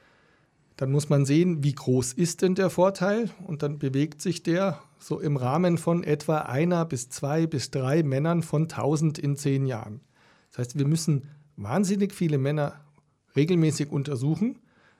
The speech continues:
damit einer weniger an dieser Erkrankung stirbt. Da ist eine große Unsicherheit noch mit dabei. Ist es einer? Sind es drei? Sind's vielleicht sieben?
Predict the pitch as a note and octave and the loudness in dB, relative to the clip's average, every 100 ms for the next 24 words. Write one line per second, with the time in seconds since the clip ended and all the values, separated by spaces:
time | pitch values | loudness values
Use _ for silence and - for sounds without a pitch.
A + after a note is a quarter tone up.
0 | _ C#3 C3+ C#3 - C3 F3+ G3+ F3 D#3+ | _ -2 0 -2 -6 0 4 6 6 6
1 | E3+ E3 D#3 D#3 C#3 C#3+ D3 C#3+ C#3+ C#3 | 4 4 2 2 0 0 0 -2 -4 -2
2 | C3 C3+ B2 - - - _ _ _ _ | -2 0 -4 -4 -12 -12 _ _ _ _
3 | _ _ - - - _ - D3+ D#3+ D#3+ | _ _ -20 -20 -20 _ -6 -2 4 2
4 | C#3+ C#3 B2+ C3 C#3+ D#3+ F3 F#3 F3+ D#3 | 4 2 2 0 0 0 0 -2 0 0
5 | F3+ D#3+ D3+ F#3+ A3 - C3 - B2+ D#3 | 0 -2 -2 -2 -4 -8 -10 -8 -2 0
6 | F#3+ G3+ - _ - C3+ A#2 A#2 - - | 0 -2 -8 _ -10 -8 -8 -10 -10 -6
7 | F3 E3+ D3 - C3 G#2+ - - D#3 G#3 | -4 0 -2 -2 -6 -6 -8 -2 -2 -2
8 | C#4 | -8